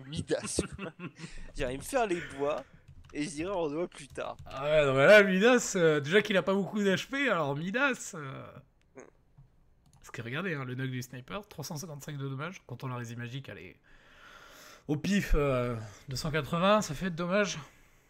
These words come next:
Speaker 2: C'est là que deux, trois secondes dans un shrapnel, avec deux, trois clics droits, et le kill est assuré, hein.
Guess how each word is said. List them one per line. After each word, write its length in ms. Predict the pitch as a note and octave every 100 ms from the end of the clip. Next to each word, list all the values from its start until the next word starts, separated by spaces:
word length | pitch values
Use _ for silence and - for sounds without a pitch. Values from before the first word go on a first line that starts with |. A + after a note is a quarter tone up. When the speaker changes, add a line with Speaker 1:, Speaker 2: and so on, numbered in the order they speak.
| _ _ _ _ _ _ _ _ _ _ _ _ _ _ _ _ _ _ _ _ _ _
Speaker 2:
C'est 200 | - - B2+
là 100 | B2+
que 240 | A2 G#2
deux, 100 | A#2+
trois 200 | - B2
secondes 280 | B2+ B2+ C3
dans 200 | A#2+ A#2+
un 40 | A#2
shrapnel, 480 | - - C3 C#3+
avec 200 | C3 A#2
deux, 100 | A#2
trois 180 | A2+ B2+
clics 180 | - A#2
droits, 260 | A#2 C#3+ C3+
et 40 |
le 100 | A#2
kill 260 | - C3+ A#2
est 40 |
assuré, 320 | A2 - D#3+
hein. 120 | D3